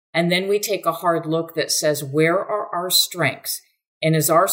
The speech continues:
if our strength is really helping that workflow and the distribution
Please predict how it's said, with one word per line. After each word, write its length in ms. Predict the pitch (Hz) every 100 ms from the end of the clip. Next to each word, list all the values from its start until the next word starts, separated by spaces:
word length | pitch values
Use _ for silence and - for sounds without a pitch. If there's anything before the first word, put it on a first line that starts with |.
| - -
if 200 | 156 165
our 120 | 202
strength 600 | - - 214 190 180 156
is 180 | 143 156
really 320 | 175 175 175
helping 440 | - 175 185 156
that 260 | 156 135 143
workflow 560 | 165 165 - 190 165
and 100 | 143
the 60 | 135
distribution 880 | 165 170 - 160 156 156 - 160